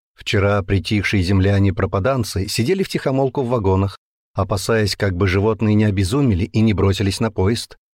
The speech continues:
неведомую для этих краев преграду. Уж если милый единорожек проявил такую агрессию. Однако обошлось. Зверюги облюбовали заливной луг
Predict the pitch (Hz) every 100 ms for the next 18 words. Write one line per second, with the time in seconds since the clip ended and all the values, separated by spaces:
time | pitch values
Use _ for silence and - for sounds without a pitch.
0 | _ 107 123 117 85 87 92 85 107 -
1 | 101 95 - 104 110 92 - 104 95 87
2 | 78 - _ _ _ _ _ 165 208 151
3 | 156 147 131 139 143 139 117 120 143 135
4 | 107 110 147 - 160 165 156 113 131 139
5 | 113 107 113 98 - 85 78 - _ _
6 | _ _ _ - 98 120 202 220 208 -
7 | 131 143 - _ _ _ _ _ 101 95
8 | 104 120 143 92 95 110 107 113 117 131
9 | 180 147 117 120 160 135 117 120